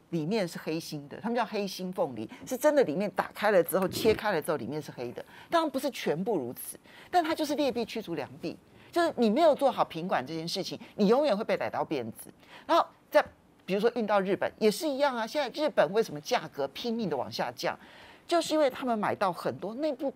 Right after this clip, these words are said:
里面不是那么熟的，然后要不然就是里面有黑心的，要不然就是里面有问题的，所以就日本对于台湾的爱这件事情也都被消磨殆尽。难道我们要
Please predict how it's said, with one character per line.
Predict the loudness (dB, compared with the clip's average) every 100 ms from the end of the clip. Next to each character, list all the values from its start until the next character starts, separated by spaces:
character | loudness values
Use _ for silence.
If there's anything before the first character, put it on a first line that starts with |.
| -6 0
里 | 2
面 | 2 0 -2
不 | -2
是 | 0
那 | 0
么 | 0
熟 | -2 0 2
的， | 4 4 2 -6 -4
然 | 4
后 |
要 | 6
不 | 6
然 |
就 | 2
是 | 2
里 | 2 2
面 | 4
有 | 2
黑 | 2 0 0
心 | -2 -2 4
的， | 4 4 -4 0
要 | 4
不 |
然 | 4
就 | 4
是 |
里 | 2
面 | 2 4
有 | 4
问 | 6 4
题 | 2 -4 2
的， | 2 2 -2 -20 -20 -20 -6
所 | 2 2
以 | 0 -10 -20 -20 -2
就 | 0
日 | 6 6 6
本 | 2 2
对 | 4 4
于 |
台 | -2 -4 0
湾 | 4 4
的 | 2
爱 | 0 -2
这 | -2
件 | -2 -2
事 | -4 -4
情 | -6
也 | -6
都 | -4
被 | -2
消 | -2 0 -2
磨 | -2 -4
殆 | -4 -4 -6
尽。 | -12 -14 _ _ _ _ _ _ _
难 | 0
道 | 4
我 | 4
们 | 4
要 | 2